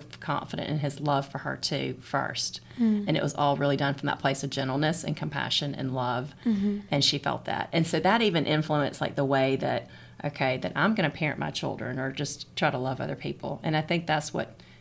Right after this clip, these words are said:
Speaker 1: marriage does for you too, is
Speaker 2: Mm-hmm.
Speaker 1: it just, you, you want somebody that's going to, that where you both feel like you got the better end of the deal, you know,
Speaker 2: Mm-hmm.
Speaker 1: like, you both feel like you outkicked your coverage, that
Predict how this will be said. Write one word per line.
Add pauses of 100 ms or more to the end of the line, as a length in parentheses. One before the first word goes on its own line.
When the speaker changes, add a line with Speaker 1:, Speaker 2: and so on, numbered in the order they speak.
(140)
Speaker 1:
marriage
does
for
you
too,
is (300)
Speaker 2:
Mm-hmm.
Speaker 1:
it
just,
you,
you
want
somebody
that's
going
to,
that
where
you
both
feel
like (120)
you
got
the
better
end
of
the
deal,
you
know,
Speaker 2:
Mm-hmm.
Speaker 1:
like,
you
both
feel
like
you
outkicked
your
coverage,
that